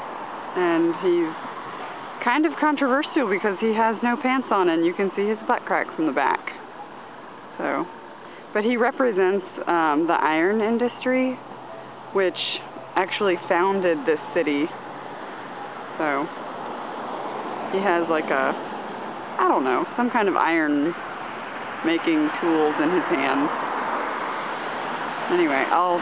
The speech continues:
take you around and show you the back. Everybody likes to look at butts, right?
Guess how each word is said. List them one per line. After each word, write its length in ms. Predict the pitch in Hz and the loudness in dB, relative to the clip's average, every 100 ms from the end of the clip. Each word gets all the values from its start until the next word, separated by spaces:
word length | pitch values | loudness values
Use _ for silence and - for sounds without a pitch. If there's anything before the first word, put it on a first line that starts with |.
| - | 2
take 180 | 190 | 0
you 120 | 170 151 | 2 2
around 180 | 143 | 4
and 140 | 139 147 | 2 2
show 60 | 156 | 2
you 120 | 139 | 0
the 140 | 131 | 2
back. 240 | 78 87 - - - - - - - - - - - | 2 2 0 -4 -6 -6 -4 -4 -4 -4 -4 -4 0
Everybody 320 | 180 156 156 | 2 2 2
likes 200 | 147 143 - | 2 0 0
to 60 | 156 | 2
look 140 | 151 | 2
at 180 | - - | 0 2
butts, 360 | 151 170 - | 2 2 0
right? 280 | 185 175 196 | 2 2 2